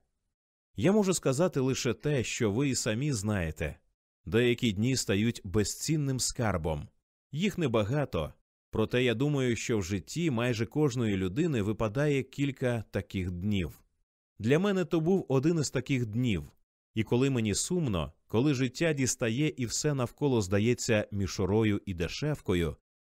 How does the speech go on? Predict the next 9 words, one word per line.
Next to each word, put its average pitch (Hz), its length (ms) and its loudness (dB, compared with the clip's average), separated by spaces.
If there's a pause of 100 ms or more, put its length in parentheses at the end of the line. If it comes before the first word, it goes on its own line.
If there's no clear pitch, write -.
(100)
мов 165 380 2
Джоеленд 131 600 2
Авеню 113 400 2
під 92 220 -2
дощем, 98 520 0 (460)
я 180 240 0
подумки 185 520 0
повертаюся 147 720 0
туди, 104 500 -4